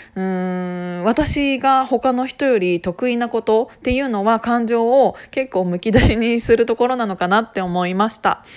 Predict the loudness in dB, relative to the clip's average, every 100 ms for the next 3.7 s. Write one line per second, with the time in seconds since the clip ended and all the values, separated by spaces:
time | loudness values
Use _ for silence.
0 | -20 -2 -2 0 -4 -4 -4 -2 -2 0
1 | 0 2 2 2 0 0 -2 -4 -2 -2
2 | -2 -4 0 2 2 -4 -18 -10 -6 -4
3 | -2 -2 0 -2 -2 -6